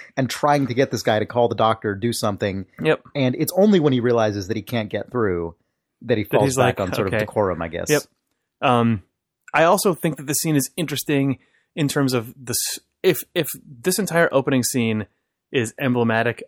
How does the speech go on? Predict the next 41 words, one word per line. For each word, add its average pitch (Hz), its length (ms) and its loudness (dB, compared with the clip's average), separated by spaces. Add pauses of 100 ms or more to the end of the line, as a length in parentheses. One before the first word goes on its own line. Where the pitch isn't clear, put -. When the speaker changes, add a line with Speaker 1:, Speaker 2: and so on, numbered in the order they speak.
Speaker 2:
of 120 240 -2 (120)
Twin 120 240 -2
Peaks, 143 380 -6
that 127 160 -8
might 117 180 -2
also 120 200 -2
be 131 160 -6
correct, 135 520 -2
because 135 300 0
you're 131 120 2
watching 160 340 0
a 156 60 -4
doddering 135 420 0
old 120 240 0
man 113 400 0 (520)
do 127 240 4
what 127 180 2
seems 127 240 -2
like 117 140 2
nothing, 117 520 0
and 123 180 -2
you're 110 120 -2
frustrated, 120 720 0
and 113 140 -8
then 101 80 -4
you 104 100 -2
eventually 135 340 0
go 208 180 4
with 131 160 2
it. 113 180 -2 (240)
And 147 160 0
then 208 120 4
when 185 120 2
the 165 80 0
old 151 220 2
man 139 280 0
leaves, 135 400 0 (240)
the 131 80 2
lighting 151 340 4
changes, 117 520 0 (120)
and 135 300 2